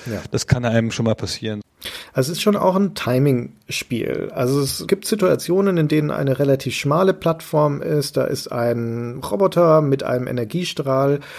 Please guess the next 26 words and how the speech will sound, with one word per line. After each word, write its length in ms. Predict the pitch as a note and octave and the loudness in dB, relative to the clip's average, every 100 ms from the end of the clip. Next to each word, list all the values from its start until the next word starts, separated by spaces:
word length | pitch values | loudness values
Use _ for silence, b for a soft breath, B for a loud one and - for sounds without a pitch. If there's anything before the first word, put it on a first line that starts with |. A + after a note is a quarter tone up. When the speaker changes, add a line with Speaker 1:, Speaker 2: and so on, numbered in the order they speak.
| B B | B B
Speaker 1:
und 260 | - B2+ A#2+ | 2 2 2
der 100 | A#2+ | -2
patrouilliert 460 | - - B2+ B2+ | -2 0 2 4
da 40 | A#2+ | 2
hin 140 | A#2 | 2
und 100 | G#2+ | 2
her. 200 | C#3 F3+ | 2 4
Und 60 | C3+ | 2
da 100 | A#2+ | 2
steht 240 | C3+ B2+ | 2 2
aber 160 | A#2 A#2 | 2 0
halt 160 | A#2 | 0
in 60 | A2 | 0
der 100 | G#2+ | 2
Mitte 200 | B2 B2 | 2 2
der 120 | A2+ | 2
Plattform 800 | - G#2+ - G#2+ G#2+ G#2+ A2 C3+ | 2 -2 2 4 4 2 0 -4
ein 640 | A2 G#2 G#2 G2 F#2+ F#2+ G2+ | -4 0 0 -2 -4 -6 -8
Schreibtisch 440 | - - - - | -8 -8 -10 -16
zum 140 | - - | -14 -14
Beispiel, 300 | - - - | -14 -12 -2
ja, 100 | B2 | 0
den 160 | A2+ A2+ | 2 2
du 80 | |
durchsuchen 460 | A2 G#2 - A2 A2+ | 2 0 -2 -4 -4
möchtest. 500 | A2 - - C2 | -4 -6 -8 -8